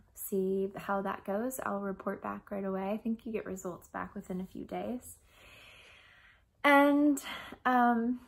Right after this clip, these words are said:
yeah, and all in all, everything else is good. I mean, I'll show off my baby bump. <laughs> Um, if I can get up. Ugh. So,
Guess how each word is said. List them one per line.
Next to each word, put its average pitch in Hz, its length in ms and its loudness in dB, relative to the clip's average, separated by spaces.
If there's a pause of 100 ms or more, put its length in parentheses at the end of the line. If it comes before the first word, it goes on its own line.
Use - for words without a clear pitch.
(680)
yeah, 294 340 6
and 233 120 4
all 233 260 4
in 285 100 0
all, 233 580 4
everything 240 480 0
else 226 220 0
is 226 140 -8
good. 226 460 4
I 226 160 2
mean, 208 480 2
I'll 214 140 -2
show 214 260 4
off 214 260 2
my 202 400 2 (1080)
baby 233 280 4
bump. 214 440 0 (240)
<laughs> 277 600 -2 (760)
Um, 104 300 0 (140)
if 110 120 -10
I 104 120 -4
can 180 220 -10
get 180 180 -2
up. 196 240 2 (560)
Ugh. 190 380 2 (1600)
So, - 300 0